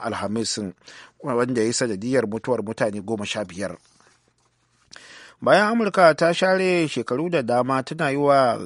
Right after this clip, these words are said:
yakin Afghanistan kallon ɓata lokaci ne, a yau Litinin ne ake sa ran shugaban Amurka Donald Trump zai yi bayani game da dalilan da ya sa Amurka za ta ci gaba da kasancewa a ƙasar ta Afghanistan da ke kudancin Asiya.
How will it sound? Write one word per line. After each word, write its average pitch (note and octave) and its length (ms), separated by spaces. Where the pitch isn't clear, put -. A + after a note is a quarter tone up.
yakin C3+ 720
Afghanistan B2+ 680
kallon C3 380
ɓata D3+ 260
lokaci A#2+ 480
ne, A2+ 180
a B2+ 100
yau G3 180
Litinin D3+ 400
ne C#3+ 120
ake D3 260
sa C#3 240
ran B2 140
shugaban A2+ 420
Amurka C3+ 420
Donald B2 320
Trump A#2 380
zai C3+ 260
yi C3+ 60
bayani B2 480
game A2+ 260
da B2+ 240
dalilan G#2+ 480
da B2+ 60
ya B2 60
sa A#2+ 200
Amurka A#2+ 300
za A#2+ 140
ta A2+ 120
ci - 140
gaba A#2+ 240
da B2 80
kasancewa A2+ 680
a G2 100
ƙasar A#2+ 320
ta A#2+ 280
Afghanistan A2+ 600
da F2+ 100
ke - 160
kudancin A2 460
Asiya. G#2+ 500